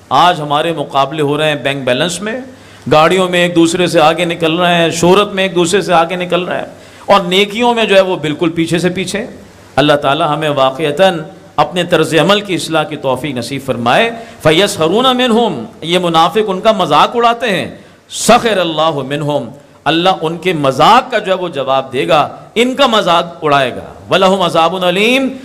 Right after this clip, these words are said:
और उनके लिए दर्दनाक अजाब है। अब दूसरी पाबंदी, पहली पाबंदी ये थी कि अब इनका कोई चंदा भी मुनाफिकीन का कबूल नहीं किया जाएगा,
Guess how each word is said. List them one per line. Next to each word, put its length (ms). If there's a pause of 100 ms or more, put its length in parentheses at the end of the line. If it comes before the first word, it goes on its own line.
(200)
और 140
उनके 240
लिए 280
दर्दनाक 560
अजाब 360
है। 200 (520)
अब 160
दूसरी 360
पाबंदी, 480 (420)
पहली 260
पाबंदी 420
ये 200
थी 180
कि 160
अब 160
इनका 300
कोई 180
चंदा 340
भी 120
मुनाफिकीन 600
का 120
कबूल 320
नहीं 160
किया 200
जाएगा, 340